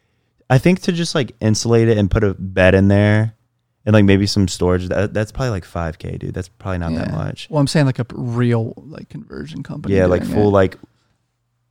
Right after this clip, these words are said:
Speaker 2: I don't know. That price seems interesting. Why do you get fifty fucking people contacting you all, all day? Guys, Johnny has literally, like, fifty people contacting him a day. Fifty different people.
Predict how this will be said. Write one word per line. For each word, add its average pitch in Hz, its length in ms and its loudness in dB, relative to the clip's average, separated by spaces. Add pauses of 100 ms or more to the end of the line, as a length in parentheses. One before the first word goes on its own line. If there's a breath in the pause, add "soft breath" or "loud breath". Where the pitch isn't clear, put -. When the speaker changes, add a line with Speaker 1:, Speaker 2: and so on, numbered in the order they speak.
(340)
Speaker 2:
I 165 80 2
don't 147 80 6
know. 113 260 4
That - 160 -6
price 117 240 0
seems 117 240 -2
interesting. 120 540 -2 (240)
Why 135 280 6
do 175 40 6
you 208 120 2
get 151 220 4
fifty 127 340 0
fucking 120 280 0
people 117 220 0
contacting 120 460 2
you 117 100 4
all, 120 180 -2
all 110 160 2
day? 107 380 -2 (100)
Guys, 120 360 0
Johnny 131 400 2
has 135 280 0
literally, 131 240 2
like, 127 160 -2
fifty 127 300 -2
people 127 220 -2
contacting - 480 -8
him - 100 -8
a - 40 -10
day. - 280 -12
Fifty 147 360 0
different 131 300 0
people. - 360 -12